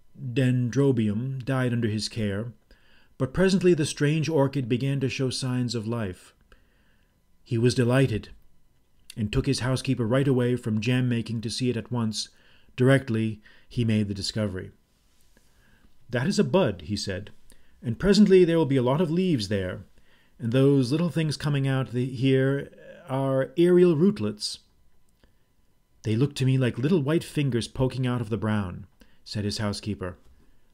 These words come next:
"I don't like them." "Why not?" "I don't know. They look like fingers trying to get at you.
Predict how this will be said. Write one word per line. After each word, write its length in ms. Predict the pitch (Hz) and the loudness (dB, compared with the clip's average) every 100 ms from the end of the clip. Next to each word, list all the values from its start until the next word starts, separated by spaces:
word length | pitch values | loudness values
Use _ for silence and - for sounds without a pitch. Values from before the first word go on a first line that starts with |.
| - | -10
"I 60 | 110 | 0
don't 180 | 175 123 | 2 4
like 260 | 123 135 | 4 2
them." 280 | 110 87 90 - _ - _ - - _ _ _ _ | 0 -8 -12 -20 _ -20 _ -20 -20 _ _ _ _
"Why 160 | 135 202 | 0 2
not?" 360 | 277 190 - - - _ _ _ _ _ _ _ _ _ _ - - | 2 0 -6 -16 -20 _ _ _ _ _ _ _ _ _ _ -12 0
"I 160 | 143 | 2
don't 240 | 127 117 117 | 2 0 -4
know. 360 | 90 90 107 - - - _ _ _ - - _ _ | -6 -8 -12 -20 -20 -20 _ _ _ -20 -20 _ _
They 100 | - | -2
look 200 | 123 180 | 2 2
like 300 | 160 151 147 - - - - - | 0 -2 -2 -8 -18 -16 -16 -18
fingers 580 | - - 226 240 135 110 | -16 0 4 6 4 2
trying 300 | - 139 131 | 0 0 2
to 60 | 127 | 0
get 200 | 117 147 | 0 0
at 240 | 104 85 | -2 -6
you. 200 | - 104 | -12 -16